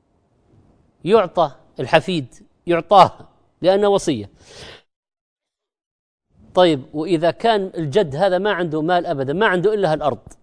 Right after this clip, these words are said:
اللي ما جاءت إلا بعد موته، فلا يعطى الحفيد منها إلا الثلث والباقي للورثة. إذن ماله فيها إلا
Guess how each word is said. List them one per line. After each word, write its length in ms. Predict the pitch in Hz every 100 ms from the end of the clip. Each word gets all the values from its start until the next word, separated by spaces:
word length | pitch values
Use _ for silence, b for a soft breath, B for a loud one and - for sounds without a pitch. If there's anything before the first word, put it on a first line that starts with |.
| _ -
اللي 140 | 151
ما 120 | 170 196
جاءت 300 | 170 190 180
إلا 160 | 170
بعد 220 | 151 147
موته، 400 | 147 139 120 139 147 - _ - - _ _ _ _ _ b b b b
فلا 360 | _ 165 190 190
يعطى 360 | 190 175 165 175
الحفيد 520 | 202 151 - 185 147
منها 340 | 175 165 165
إلا 160 | 170 147
الثلث 680 | - - 135 135 - - _ _ _ _ _ _
والباقي 460 | 135 131 180 - 156
للورثة. 480 | 143 127 110 104 92 _ _ _ _ _ _ _ _ _ _ _ _ _ _
إذن 460 | 175 156 170 220 220 _ _ _ _ _ - - _ _ _ _ _ _ _ -
ماله 440 | 156 226 220 208
فيها 480 | 185 214 208 196 208 -
إلا 580 | 214 190 185 208 240